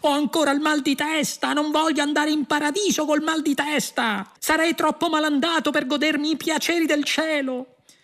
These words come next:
La guardia li afferrò entrambi per il collo e, inchinatosi con deferenza al suo comandante, che gli voltava le spalle, portò via i due dal ponte di comando.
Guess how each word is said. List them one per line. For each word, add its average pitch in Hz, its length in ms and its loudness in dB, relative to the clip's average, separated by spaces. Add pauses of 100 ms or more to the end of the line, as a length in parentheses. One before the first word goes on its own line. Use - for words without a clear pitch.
(260)
La 139 120 -2
guardia 123 500 -2 (180)
li 147 140 0
afferrò 131 420 0
entrambi 139 520 0
per 131 120 0
il 139 140 -6
collo 151 400 0 (260)
e, 190 100 0
inchinatosi 170 800 2
con 156 180 0
deferenza 135 480 0
al 120 60 -2
suo 151 140 -2
comandante, 147 680 2 (240)
che 127 120 -2
gli 120 120 -2
voltava 127 380 -4
le 117 80 -6
spalle, 123 500 -2 (220)
portò 156 300 0
via 143 300 2
i 127 100 2
due 120 300 0
dal 131 220 0
ponte 107 320 -2
di 123 100 -2
comando. - 560 -4